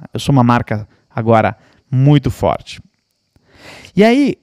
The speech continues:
como gestor de marcas, você precisa construir isso. Criar a impressão da atemporalidade mais cedo ou mais tarde.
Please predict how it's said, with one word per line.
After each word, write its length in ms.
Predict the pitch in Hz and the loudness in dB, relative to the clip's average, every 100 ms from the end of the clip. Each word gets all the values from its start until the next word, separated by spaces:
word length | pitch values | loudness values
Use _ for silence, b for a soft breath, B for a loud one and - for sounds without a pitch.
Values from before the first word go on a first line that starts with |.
| _ - | _ -6
como 360 | 226 233 160 | 0 2 2
gestor 640 | 123 123 - - - 202 185 | 2 -2 -2 -6 2 2 2
de 100 | 127 | -2
marcas, 460 | 120 131 127 104 | -2 -2 -4 -10
você 240 | - 123 - | -10 -10 -6
precisa 920 | - 139 - - - 196 143 107 104 - | -6 -8 -12 -14 -10 -8 -8 -12 -16 -8
construir 640 | 143 123 - 131 123 110 | -6 -4 -6 -4 -2 -2
isso. 340 | 101 - - _ _ B B B - | -6 -10 -18 _ _ B B B -4
Criar 460 | 175 170 185 214 | -2 0 0 0
a 40 | 190 | -2
impressão 480 | 135 117 - 131 | -2 -4 -4 -10
da 160 | 120 117 | -4 -4
atemporalidade 800 | 131 127 117 120 117 107 104 107 | -4 -8 -6 -6 -8 -6 -6 -6
mais 180 | 107 110 | -8 -8
cedo 180 | - 107 | -8 -8
ou 60 | |
mais 180 | 104 104 | -8 -10
tarde. 400 | - 76 - - | -8 -10 -10 -20